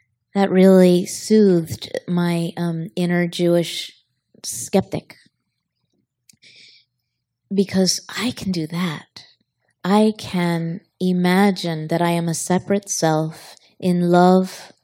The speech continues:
with a great vast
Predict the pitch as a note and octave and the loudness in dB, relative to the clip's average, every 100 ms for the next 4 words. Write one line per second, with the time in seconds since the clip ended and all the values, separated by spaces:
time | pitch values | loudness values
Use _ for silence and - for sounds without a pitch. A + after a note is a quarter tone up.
0 | _ _ - F3+ F3+ B2+ - - _ _ | _ _ 2 4 4 2 -10 -20 _ _
1 | _ _ _ _ _ _ _ _ _ _ | _ _ _ _ _ _ _ _ _ _
2 | - F3+ F3+ F3 - - E3+ F3+ F3 - | -2 0 0 -4 -10 -4 2 2 2 -2
3 | - - _ _ _ _ - D#3+ F3 F3 | -12 -16 _ _ _ _ -14 -2 0 0
4 | E3+ E3 - - - | -2 -6 -14 -16 -20